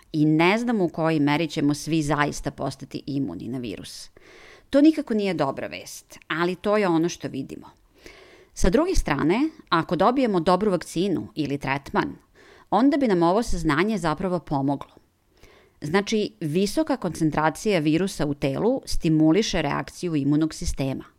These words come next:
Ako je zaražena osoba zdrava i nije u nekoj rizičnoj grupi, onda je imunni sistem uspeo da zaustavi virus, pa ta osoba nije razvila ozbiljnije simptome.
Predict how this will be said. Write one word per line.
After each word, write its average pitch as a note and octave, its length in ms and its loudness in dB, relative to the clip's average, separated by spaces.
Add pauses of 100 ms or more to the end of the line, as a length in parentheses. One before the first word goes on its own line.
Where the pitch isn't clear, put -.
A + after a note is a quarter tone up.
(640)
Ako A3 300 2
je D#4 80 4
zaražena F#3+ 560 4
osoba D3 340 0
zdrava D3 600 0 (300)
i E3 140 4
nije F3+ 260 4
u F#3 80 2
nekoj D#3+ 300 0
rizičnoj D3 480 -2
grupi, F3 480 -2 (640)
onda C#4 220 4
je A#3+ 160 2
imunni A3+ 280 0
sistem F#3 500 0
uspeo F#3+ 440 -2
da E3 100 0
zaustavi D3+ 500 0
virus, D3 520 -2 (100)
pa D#3 100 -4
ta E3 260 0
osoba F3 360 -2
nije D#3+ 300 2
razvila C#3+ 460 -4
ozbiljnije C#3+ 580 -2
simptome. F#3+ 500 -4